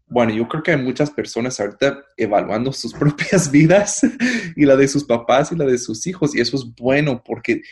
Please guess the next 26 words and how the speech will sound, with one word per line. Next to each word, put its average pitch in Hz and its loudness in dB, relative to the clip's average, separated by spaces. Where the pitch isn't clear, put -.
donde 131 2
no 123 -2
podemos 160 2
ser 165 2
sinceros, 131 -2
no 120 -2
vamos 127 -2
a 160 -10
poder 143 0
hallar 123 0
libertad, 127 -2
la 101 -8
verdad, 113 -2
donde 117 -4
no, 113 -2
no 123 -2
hay 139 0
como 160 -2
tran-, 110 -6
esa 117 -8
transparencia 127 -6
en, 143 -8
en, 113 -8
en 110 -14
nuestras 147 -6
relaciones. 156 -4